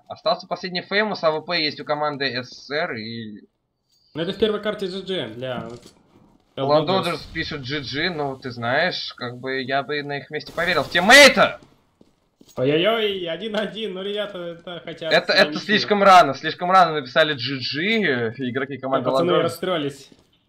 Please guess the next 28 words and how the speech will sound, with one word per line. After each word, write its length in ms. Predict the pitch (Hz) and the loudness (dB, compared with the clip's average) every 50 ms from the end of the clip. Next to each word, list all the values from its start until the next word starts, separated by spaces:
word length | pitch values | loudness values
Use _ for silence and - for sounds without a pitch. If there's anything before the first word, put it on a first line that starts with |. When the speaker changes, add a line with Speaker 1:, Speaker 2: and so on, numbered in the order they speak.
| _ _ _ _ _ _ _ _ _ _ | _ _ _ _ _ _ _ _ _ _
Speaker 1:
А, 280 | - 143 143 - - 143 | 4 4 4 4 4 2
они 140 | 147 143 - | 2 4 4
Speaker 2:
Рано. 100 | 214 220 | 4 4
Speaker 1:
не 80 | 214 | 4
поверили, 640 | 190 208 226 233 240 233 214 175 139 123 107 - - - | 6 8 8 8 8 6 6 4 4 2 -2 -4 -6 -12
они 200 | _ 120 123 147 160 | _ -8 -6 -6 -6
не 60 | 165 | 0
поверили 420 | - 190 190 190 175 151 131 127 | 2 2 4 4 4 4 2 0
в 40 | 123 | -4
своего 320 | 127 - 131 143 147 151 151 | -6 -4 -2 0 2 2 2
собственного 520 | 147 - 160 147 - - 151 147 143 143 | 2 2 0 0 -2 -4 -4 -2 -2 0
игрока 340 | 135 139 147 151 - 202 185 | 2 2 2 4 6 4 4
почему-то. 1080 | 185 - 175 175 175 - - 160 151 131 104 110 151 139 123 - - - 117 113 101 - - _ _ _ _ _ _ _ _ _ _ _ _ _ _ _ _ - | 4 2 -2 -2 0 0 -2 -2 -2 -4 -4 -6 -6 -6 -6 -8 0 4 4 4 4 2 -4 _ _ _ _ _ _ _ _ _ _ _ _ _ _ _ _ -14
И 60 | 143 | -14
тут 260 | 127 - 143 131 135 - | -10 -10 -10 -10 -6 -4
такой 320 | 135 135 135 - 147 135 | -4 -2 -2 -2 -2 -2
фейк. 420 | 131 - - - 127 127 123 120 - _ _ _ _ _ _ _ | -2 -6 -10 -8 -6 -4 -4 -6 -8 _ _ _ _ _ _ _
Бомба 280 | - 160 202 196 - 143 | -8 -6 -6 -6 -8 -10
ставится. 500 | - - 160 160 147 120 - - 107 - - - - - - - - _ _ _ | -2 2 2 2 2 0 -4 -10 -16 -20 -20 -20 -20 -20 -20 -20 -20 _ _ _
Инсом 360 | - 156 147 - 190 185 165 | -14 -12 -4 0 0 0 0
с 60 | - | -2
сети. 520 | - - 170 - - 214 220 202 - - - _ _ _ _ _ _ _ _ - | -6 -6 -8 -4 0 4 4 4 4 2 -2 _ _ _ _ _ _ _ _ -6
Ну-ка! 380 | - - 208 208 247 233 190 143 - - - - - - - - - - - - - - 117 | -2 0 6 8 10 10 10 10 6 -2 -14 -16 -16 -18 -18 -18 -18 -18 -18 -18 -16 -12 -4
Браво! 420 | - 196 240 262 277 254 214 175 139 | 4 8 10 10 12 10 10 6 4
Speaker 2:
Есть 100 | - 208 | 0 -2
минус, 480 | 233 254 254 262 247 247 - - - | -4 -6 -4 -6 -6 -6 -8 -10 -10
минус 300 | 196 226 262 294 285 - | -10 -8 -6 -6 -8 -8
четыре. 540 | - 262 254 247 240 226 208 185 151 135 135 | -10 -12 -12 -10 -10 -10 -10 -10 -10 -12 -14